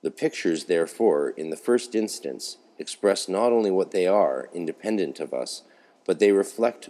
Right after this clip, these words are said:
what we are ourselves. They permeate through and through by our own nature.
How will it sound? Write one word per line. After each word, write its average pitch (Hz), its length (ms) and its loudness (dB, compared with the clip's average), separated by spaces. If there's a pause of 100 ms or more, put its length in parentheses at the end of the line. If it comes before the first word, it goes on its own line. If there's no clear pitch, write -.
what 92 420 0
we 95 220 0
are 78 380 0 (200)
ourselves. 71 760 -6 (1300)
They 101 120 4
permeate 98 640 0
through 80 640 0
and 85 180 -6
through 73 420 -2 (1600)
by 87 200 4
our 80 220 4
own 82 260 -2
nature. 78 460 -4